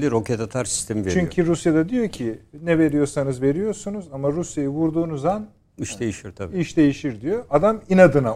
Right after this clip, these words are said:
Speaker 1: onu veriyor.
Speaker 2: Bir İngiltere direniyor zaten
Speaker 1: Bir,
Speaker 2: şu anda. Evet.
Speaker 1: Şimdi biz ilk önce Amerika'dan emin miyiz? Bir.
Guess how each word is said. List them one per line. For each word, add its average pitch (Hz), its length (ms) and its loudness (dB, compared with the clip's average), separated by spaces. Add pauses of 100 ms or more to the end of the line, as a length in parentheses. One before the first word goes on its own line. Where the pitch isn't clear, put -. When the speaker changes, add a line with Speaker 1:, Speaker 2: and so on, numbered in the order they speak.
Speaker 1:
onu 107 240 -8
veriyor. 85 240 -16 (120)
Speaker 2:
Bir 165 100 2
İngiltere 143 540 2
direniyor 98 440 2
zaten 92 340 -6
Speaker 1:
Bir, 208 120 2
Speaker 2:
şu 127 100 2
anda. 85 320 -6
Evet. - 140 -14
Speaker 1:
Şimdi 208 280 0
biz 180 300 -6
ilk 151 160 -4
önce 190 220 2
Amerika'dan 160 640 2
emin 151 280 2
miyiz? 143 460 -4
Bir. 135 300 4